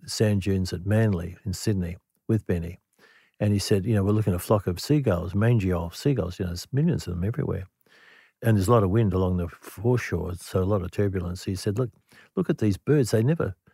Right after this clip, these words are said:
they never crash land. You know, it's just fantastic. And every takeoff is perfect."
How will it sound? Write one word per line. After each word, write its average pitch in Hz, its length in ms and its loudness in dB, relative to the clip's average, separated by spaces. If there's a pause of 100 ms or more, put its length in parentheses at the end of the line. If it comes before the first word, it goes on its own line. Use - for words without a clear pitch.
(120)
they 120 100 4
never 98 180 4
crash - 320 -4
land. 127 440 0 (200)
You 120 100 -8
know, 98 100 -4
it's 92 160 -10
just - 200 -10
fantastic. 98 560 -6 (520)
And 117 160 4
every 143 240 6
takeoff 101 440 2
is 92 120 -2
perfect." - 560 0